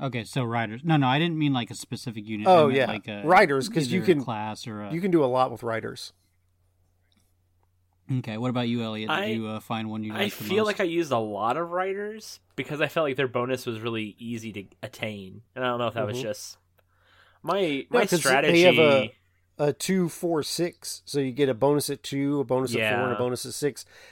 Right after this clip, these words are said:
Speaker 2: And the other thing about Riders is they pretty much combo with just about anything else you wanna do.
Speaker 3: I found my strategy to
Speaker 1: True.
Speaker 3: just be whatever units were on my map the first time. I kinda stuck with a lot of those.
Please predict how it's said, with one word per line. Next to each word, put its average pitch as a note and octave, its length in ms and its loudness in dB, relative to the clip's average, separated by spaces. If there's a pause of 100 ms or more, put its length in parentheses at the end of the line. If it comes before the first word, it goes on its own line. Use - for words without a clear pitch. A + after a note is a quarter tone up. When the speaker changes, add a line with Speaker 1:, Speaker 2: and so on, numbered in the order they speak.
(120)
Speaker 2:
And D3 160 -4
the C3+ 140 0
other D#3+ 160 4
thing E3 220 0
about B2 320 -4
Riders B2 420 -2
is B2 220 -4
they C3 200 0
pretty B3+ 420 -4
much D#3+ 340 0
combo C#3 520 2
with A2+ 180 -6
just D#3 200 -4
about C3+ 260 2
anything C3 400 -2
else B2 220 -2
you B2 100 -6
wanna A2+ 300 -4
do. A2+ 360 -6 (1900)
Speaker 3:
I D#3+ 100 2
found D3 240 2
my B2+ 140 2
strategy B2 560 0
to A2+ 60 -4
Speaker 1:
True. G#2 40 -6
Speaker 3:
just A2+ 220 -8
be A#2 140 -6
whatever A#2+ 340 -2
units A#2 440 -6
were A2+ 200 -4
on A#2 160 -4
my A2 180 -4
map A2 400 -8
the A2+ 80 -8
first - 440 -6
time. B2 420 -2 (420)
I B2+ 80 -4
kinda B2+ 220 -4
stuck - 320 -4
with A2+ 100 -6
a A2 60 -4
lot G#2+ 220 0
of G#2 80 -8
those. G#2+ 540 -8